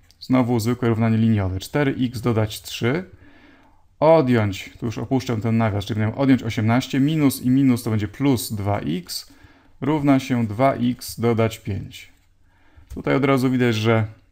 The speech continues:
mam dwa x po lewej i po prawej, to to się zredukuje. No i po lewej stronie zostanie mi cztery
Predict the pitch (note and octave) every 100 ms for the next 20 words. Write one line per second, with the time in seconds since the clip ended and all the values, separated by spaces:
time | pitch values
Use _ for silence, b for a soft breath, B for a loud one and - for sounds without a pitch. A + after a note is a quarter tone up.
0 | _ _ - B2 A#2 G#2 A#2 A#2+ - -
1 | A2+ A2+ A#2 A2 A2 - A2+ G#2+ A2+ -
2 | A2 A2+ G2 A2 G#2 G2+ G#2+ G2 A#2+ F3+
3 | - b b b b b b - C#3 E3+
4 | E3 D#3 D3+ D3 - C#3+ C#3+ C3+ B2 B2
5 | - C3 B2+ A#2+ A#2 A2+ A2 - _ _
6 | _ _ _ _ _ _ _ _ _ -
7 | - C3 B2 A2+